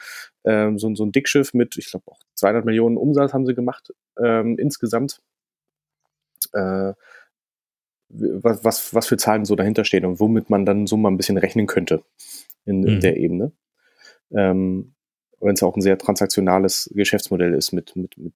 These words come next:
Speaker 1: Beauty-Produkten.
Speaker 2: Mhm.
Speaker 1: Ja.
Speaker 2: Genau, wer das, ähm,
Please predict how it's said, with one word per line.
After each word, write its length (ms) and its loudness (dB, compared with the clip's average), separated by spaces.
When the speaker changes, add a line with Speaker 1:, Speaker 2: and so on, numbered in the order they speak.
Speaker 1:
Beauty-Produkten. 640 -6
Speaker 2:
Mhm. 300 -2
Speaker 1:
Ja. 420 2
Speaker 2:
Genau, 260 4
wer 120 6
das, 240 0
ähm, 320 4